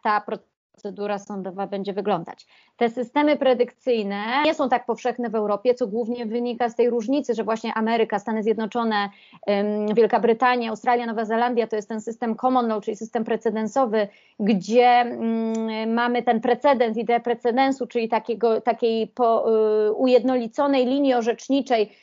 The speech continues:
która jest realizowana przez sądy, które, no, mają te kompetencje do tworzenia prawa. W systemie kontynentalnym, gdzie jest Polska, Francja, Włochy, nie ma, y, y, tej kompetencji sąd. Sąd ma autonomię w wyrokowaniu, tak więc dużo trudniej jest ocenić, jak w danej sprawie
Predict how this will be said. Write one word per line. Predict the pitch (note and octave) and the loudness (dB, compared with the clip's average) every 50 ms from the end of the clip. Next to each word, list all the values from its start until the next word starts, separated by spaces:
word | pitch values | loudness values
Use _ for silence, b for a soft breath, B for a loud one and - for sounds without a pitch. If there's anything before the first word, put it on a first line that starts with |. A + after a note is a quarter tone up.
| B | B
która | B _ - B3 B3+ | B _ 2 4 4
jest | B3+ A#3 A#3 A3+ C4 C4 B3 - _ - | 4 4 4 2 2 2 0 -4 _ -2
realizowana | C4 C4 C4 B3 B3+ A#3+ A#3 A3 B3 B3 A3 G#3 B3+ C4 B3+ B3 A#3 A#3 | 0 2 2 2 2 0 0 0 0 0 0 -2 -4 -4 -4 -4 -6 -8
przez | A#3 - - B3 A3+ A#3 - - - | -10 -8 -6 -6 -6 -8 -12 -10 -4
sądy, | D4+ C4+ C#4 C4+ A#3 A#3 A#3+ | -2 0 0 0 0 0 -2
które, | A#3 - - B3 A3 A3+ A3+ A3 A3+ | -2 -2 -2 -2 0 0 -2 -2 -4
no, | - - A3+ A3+ A#3 A#3 A3+ | -8 -10 -6 -4 -4 -4 -2
mają | A3+ A3+ A#3+ B3 B3 A#3+ | 0 0 0 2 0 0
te | A3+ A3+ | -2 -2
kompetencje | G#3+ A#3 A3 G3 A#3 A3+ D4 D#4+ D#4+ D#4 B3 | -2 -2 -2 -2 -2 0 0 0 2 2 2
do | F#3+ G3+ | 2 0
tworzenia | F#3+ - A3+ G3 F#3 G#3 G3 G3+ G3 | -2 -4 -6 -6 -4 -4 -6 -6 -4
prawa. | G#3 G#3 G3 F3+ G3+ E4+ D#4 D#4 B B B B B _ | -2 -2 0 2 2 2 2 0 B B B B B _
W | _ - | _ -8
systemie | - C4+ A3+ - C4+ C4 B3 A#3+ | -8 -4 0 0 0 0 0 0
kontynentalnym, | - D4+ E4+ E4+ - E4 C#4+ C#4 C4 - B3+ A#3+ A#3+ A#3+ A#3 | 0 0 0 2 0 0 0 0 0 2 2 0 0 -2 -4
gdzie | A#3 F#3+ A3+ | -4 -2 -4
jest | G#3 G3 - | -4 -4 0
Polska, | - C4+ C#4+ D4+ D4 C#4 - - B3+ A3+ G#3+ G#3+ G#3 G3 | 2 4 4 4 2 0 -4 -2 0 0 2 0 0 -2
Francja, | - A#3 A#3 B3+ D4 C#4 - C4 B3 A3 | -4 -4 -4 -2 -4 -2 -2 -2 -2 -2
Włochy, | G#3+ B3 B3+ C4 B3+ B3+ - C4 A#3+ | 0 0 0 0 0 -2 -2 -4 -2
nie | A#3 B3 D4 | -2 -4 -4
ma, | E4+ E4 C#4+ B3+ A#3 A3+ A3 A3 A3 G#3+ G#3+ | -2 -2 0 0 0 -2 -2 -2 -4 -4 -4
y, | G#3+ - G#3+ G#3+ G#3+ G#3 G#3+ - _ _ _ _ _ | -4 -4 -4 -2 -2 -4 -6 -8 _ _ _ _ _
y, | A3 G#3+ G#3+ G#3+ G#3+ G3+ - | -16 -12 -10 -8 -10 -8 -4
tej | - A#3 G#3+ G#3+ | -2 0 0 0
kompetencji | - A#3 A3 A3 A#3+ A3 - A#3+ A3 A3 A3 - G3+ | -2 -4 -2 -2 -4 -2 -2 -2 -2 -2 -6 -10 -12
sąd. | - - A#3 G3 A3 C4+ D4+ D4 | -6 -4 -2 -2 0 -2 -4 -4
Sąd | - C4 A#3+ A#3+ A#3 - | -4 -4 -4 -4 -4 -4
ma | B3 A#3+ | -4 0
autonomię | - A#3+ A#3 A3+ - A#3 A3+ B3 C#4+ D4+ C#4+ A#3+ | 0 0 0 0 -2 -2 -2 0 0 2 0 0
w | G3 | 0
wyrokowaniu, | F#3+ A3 G#3+ G#3+ G#3 - A3 F#3 G3+ G3+ G#3 A#3 C#4+ | 0 0 0 0 0 -2 -2 -2 -2 -4 -4 -4 -2
tak | C#4 C4 A#3+ A3 | 0 0 0 0
więc | A3+ B3+ A#3 G#3 | 0 -2 -4 -4
dużo | A3+ B3 A#3 B3+ | -4 -2 -2 -2
trudniej | B3 - B3+ D4 D#4+ C#4+ - C4+ B3 | -2 -4 -4 -4 -4 -2 -2 -2 -2
jest | A#3+ A3+ A3+ | -2 -2 -2
ocenić, | A3 A3+ B3+ A#3+ B3 B3+ G#3 G3+ | -2 -2 -2 -2 -2 -4 -2 0
jak | A3 B3 C4 C4 - - | 2 2 2 2 -2 -8
w | G#3+ F#3+ | -6 0
danej | - C#4+ D4+ D#4 D#4 D#4 | 0 2 2 2 0 -4
sprawie | D4+ - - C#4+ C#4 B3 C4+ C4+ C#4 | -6 -6 -4 -4 -2 0 0 0 0